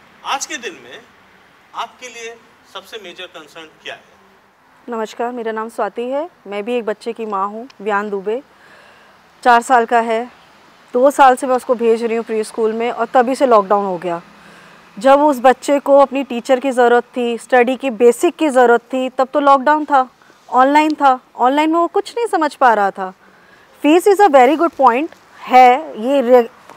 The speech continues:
Speaker 2: हो रहा है। आधे से ज़्यादा parents ये सोचते हैं कि हम fees तो दे रहे हैं, उस तरह से हमें कुछ मिल नहीं रहा है।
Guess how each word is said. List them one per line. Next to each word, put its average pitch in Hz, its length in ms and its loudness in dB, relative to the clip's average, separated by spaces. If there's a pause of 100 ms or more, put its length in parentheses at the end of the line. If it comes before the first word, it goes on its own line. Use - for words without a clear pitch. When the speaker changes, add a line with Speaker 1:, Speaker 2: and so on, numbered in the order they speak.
(120)
Speaker 2:
हो 320 180 8
रहा 285 260 6
है। 208 200 0 (340)
आधे 240 260 4
से 311 100 -4
ज़्यादा 277 240 4
parents 285 360 0
ये 311 80 -2
सोचते 285 440 -2
हैं 262 200 -4 (240)
कि 285 60 -2
हम 285 140 2
fees 302 280 -2
तो 320 100 2
दे 285 200 2
रहे 277 240 2
हैं, 269 180 -2
उस 247 200 -6
तरह 269 140 2
से 294 100 -4
हमें 269 200 -2
कुछ 277 200 -6
मिल 262 180 -2
नहीं 254 180 -4
रहा 226 240 2
है। 214 120 -2